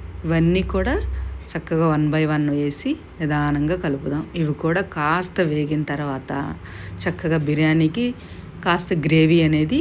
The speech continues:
కలుస్తుందన్నమాట. ఇవి కూడా కొంచెం నిదానంగా వేయించండి రంగు మారేంత వరకు. మరీ రోస్ట్ అవ్వాల్సిన అవసరం లేదు, కాస్త వేగితే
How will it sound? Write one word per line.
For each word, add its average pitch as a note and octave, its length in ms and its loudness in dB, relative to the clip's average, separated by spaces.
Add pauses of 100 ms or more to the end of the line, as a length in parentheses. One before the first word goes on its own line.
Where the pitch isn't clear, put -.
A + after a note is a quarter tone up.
(280)
కలుస్తుందన్నమాట. C#3 840 -2 (520)
ఇవి D#3+ 120 0 (100)
కూడా F3 240 2
కొంచెం F3 340 -2
నిదానంగా D3 440 2 (100)
వేయించండి C#3+ 680 0
రంగు C#3+ 200 0 (100)
మారేంత C#3+ 480 -6
వరకు. - 300 -10 (960)
మరీ E3+ 180 2 (100)
రోస్ట్ E3 320 2
అవ్వాల్సిన D#3+ 400 0
అవసరం D#3 380 0
లేదు, D#3 180 0 (160)
కాస్త D#3+ 320 0 (100)
వేగితే D#3 300 2